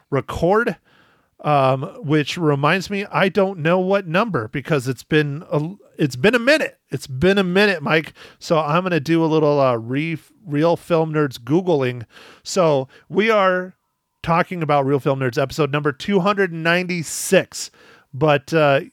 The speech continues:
Mike, I love it. I'm glad you chimed right in and jumped right in. This is how it should be, conversational. Are you eating pumpkin pie right now?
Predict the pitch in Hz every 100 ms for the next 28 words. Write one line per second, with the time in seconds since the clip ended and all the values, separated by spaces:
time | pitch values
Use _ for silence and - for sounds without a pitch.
0 | - 151 156 151 175 151 156 151 160 143
1 | 131 139 135 139 - 147 131 123 135 135
2 | 139 135 - 135 120 139 131 139 135 131
3 | 127 - - _ - 131 147 135 151 139
4 | - 160 135 135 - 151 135 139 - 175
5 | - 175 180 - - - _ _ _ _
6 | _ _ _ _ _ - 139 139 156 170
7 | 175 170 185 165 180 180 190 220